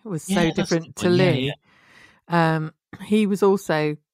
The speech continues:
Speaker 1: completely adorable to be on here. Um, but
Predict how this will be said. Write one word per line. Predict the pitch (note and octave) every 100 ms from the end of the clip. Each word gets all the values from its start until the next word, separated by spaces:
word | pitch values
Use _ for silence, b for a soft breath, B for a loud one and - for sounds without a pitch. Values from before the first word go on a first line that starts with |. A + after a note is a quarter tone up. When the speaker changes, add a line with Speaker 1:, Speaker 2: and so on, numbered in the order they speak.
| _
Speaker 1:
completely | - E3+ - F#3 F3 - D#3 D3+ D3+ -
adorable | D#3 D#3 D3+ D3 C#3+ C#3+
to | -
be | C#3+ C#3+
on | C#3
here. | C#3 D3+ b b b b -
Um, | D#3+ D#3+ E3 D#3 - _ -
but | E3